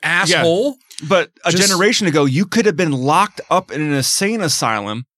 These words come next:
Speaker 1: for being gay.
Speaker 2: Mm-hmm.
Speaker 1: You would have been targeted and arrested if you went to a gay bar.
Speaker 2: Mm-hmm.
Speaker 1: You were not allowed to be out in the public and, and be, and be able to express yourself.
Speaker 2: Yeah.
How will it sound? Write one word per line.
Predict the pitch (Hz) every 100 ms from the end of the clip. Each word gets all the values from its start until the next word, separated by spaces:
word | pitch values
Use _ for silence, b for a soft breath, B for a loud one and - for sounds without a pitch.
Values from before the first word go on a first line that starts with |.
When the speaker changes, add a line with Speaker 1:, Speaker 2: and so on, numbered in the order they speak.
| _ _
Speaker 1:
for | - 147
being | 110 147 156 143 110
gay. | 143 143 110 76 127
Speaker 2:
Mm-hmm. | 131 131 143 135
Speaker 1:
You | 202
would | 226
have | 196
been | 165 165
targeted | - 160 170 175 196 185
and | 147
arrested | 135 123 156 165 151 120
if | 120
you | 147
went | 147 151
to | 160 147
a | 135
gay | 117 139 143 147 135
bar. | 113 131 131 98 64 -
Speaker 2:
Mm-hmm. | 127 131 127
Speaker 1:
You | 135
were | 156
not | 139 151 175
allowed | 170 165 160 156
to | 135
be | 139 127
out | 131 156 -
in | 151
the | 170
public | - 190 180 117 117 - -
and, | 120 113 _ -
and | 123 127 98
be, | - 139 151
and | 127 123 104
be |
able | 135 123
to | 123
express | - - 170 170
yourself. | 120 - 73 - - _
Speaker 2:
Yeah. | 143